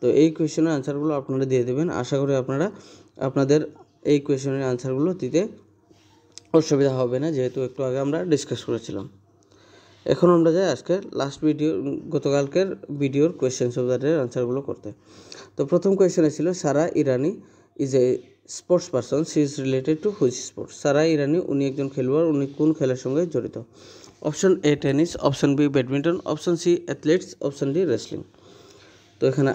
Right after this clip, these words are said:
আনসার হবে অপশন এ টেনিস। কোয়েশ্চেন নাম্বার টুতে দেওয়া আছে, where is the headquarter of Athletics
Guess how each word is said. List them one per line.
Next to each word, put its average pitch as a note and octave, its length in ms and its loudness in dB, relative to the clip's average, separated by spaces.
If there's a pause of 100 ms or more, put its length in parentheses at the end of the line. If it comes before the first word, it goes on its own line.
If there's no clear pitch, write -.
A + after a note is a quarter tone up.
আনসার D3+ 300 4
হবে C3+ 160 2 (200)
অপশন C3+ 340 -4 (140)
এ D3 120 0 (220)
টেনিস। - 320 -8 (1900)
কোয়েশ্চেন G3 280 4
নাম্বার A3 200 2
টুতে G3 260 4
দেওয়া C#3+ 160 4
আছে, D3 160 -2 (120)
where F3+ 260 4
is F3 140 -2
the F3+ 120 4
headquarter D3+ 400 0 (100)
of F3+ 40 -6 (160)
Athletics D#3 340 0